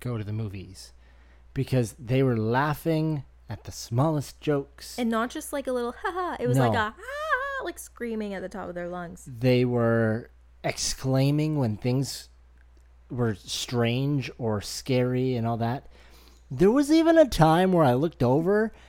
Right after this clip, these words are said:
Speaker 1: and they had their feet up on the chair.
Speaker 2: Yeah.
Speaker 1: And it's just like, you are, like, that's one seat away from us,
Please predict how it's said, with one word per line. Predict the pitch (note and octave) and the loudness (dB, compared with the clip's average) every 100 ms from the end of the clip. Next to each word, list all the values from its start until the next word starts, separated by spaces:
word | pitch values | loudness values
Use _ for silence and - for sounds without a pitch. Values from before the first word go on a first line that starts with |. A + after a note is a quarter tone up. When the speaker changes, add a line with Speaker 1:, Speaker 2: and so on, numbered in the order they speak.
| - D#3+ | -6 0
Speaker 1:
and | D#3+ | 4
they | E3+ | 4
had | F3 A3+ | 4 4
their | A3+ | 4
feet | D#3 - - G#3 - - | 4 -2 -4 -4 -4 0
up | D3 - D#3 | 0 0 0
on | C3 | 2
the | B2 | 0
chair. | - - C#3 A2+ - - - - | -2 0 2 2 -4 -16 -20 -10
Speaker 2:
Yeah. | A#3 G3+ F#3 - - - | -4 -4 -6 -14 -20 -8
Speaker 1:
And | E3+ E3 | -2 0
it's | - | -2
just | - | 0
like, | G3 - - - - - - - | 0 0 -12 -20 -20 -20 -20 -14
you | B2 E3 B3+ | -6 -2 2
are, | C4+ D#3 A2 B2+ - | 4 4 2 -6 -2
like, | D3+ D3+ | -2 2
that's | A3+ C#3 | -2 -2
one | A#2+ A#2+ C#3+ F#3+ G#3 | -6 2 4 4 0
seat | - - D3+ F3 - | -4 -6 -6 -6 -4
away | D#3 A2+ A#2 C3 | -2 0 0 -2
from | F3 F#3 | -2 0
us, | G#3+ A#3+ - - | 0 -4 -8 -16